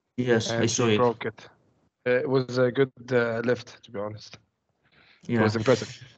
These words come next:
Speaker 1: Well, but, uh, I've seen a video of yours, uh, doing for, uh,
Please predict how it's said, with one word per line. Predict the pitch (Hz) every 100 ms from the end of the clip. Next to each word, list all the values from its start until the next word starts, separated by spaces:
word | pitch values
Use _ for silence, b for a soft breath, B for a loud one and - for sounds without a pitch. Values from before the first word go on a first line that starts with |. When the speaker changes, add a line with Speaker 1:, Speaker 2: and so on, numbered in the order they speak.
| _ _ B B B
Speaker 1:
Well, | 196 175
but, | 196 175
uh, | 135
I've | 151 -
seen | 220 202
a | 165 131
video | 156 165
of | 160
yours, | 147 143 147 135
uh, | 117 123
doing | 120 139 139 135 120
for, | 123 131 127
uh, | 127 123 117 113